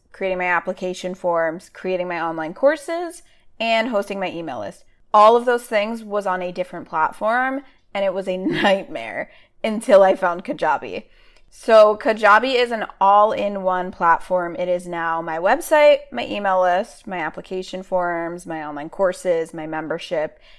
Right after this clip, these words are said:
It's where I process payments for all of my offers, including my private coaching clients. It automatically sets up their recurring payments, and you can include any contracts or agreement forms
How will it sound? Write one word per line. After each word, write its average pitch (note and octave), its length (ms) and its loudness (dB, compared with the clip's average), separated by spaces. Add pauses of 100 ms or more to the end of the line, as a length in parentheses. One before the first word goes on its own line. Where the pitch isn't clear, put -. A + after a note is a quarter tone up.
It's F#3+ 160 -8
where G3 160 4
I F#3 80 6
process F3 540 0
payments F#3+ 460 -6
for - 180 -6
all G3+ 260 4
of A3+ 80 -4
my A3+ 180 -4
offers, F3 580 -4
including G#3 600 -8
my A#3+ 140 -4
private A#3 360 -4
coaching E3+ 360 -8
clients. D#3 680 -8 (460)
It G3+ 160 2
automatically G#3+ 760 2
sets F#3 380 -6
up E3+ 340 0
their E3 520 0
recurring E3 480 -10
payments, F#3+ 640 -10 (280)
and C4+ 540 -4
you G#3+ 220 -10
can G3+ 160 -8
include G3 420 -6
any F3+ 220 -4
contracts F3 880 -2
or F3 220 -2
agreement E3+ 420 -8
forms E3 480 -6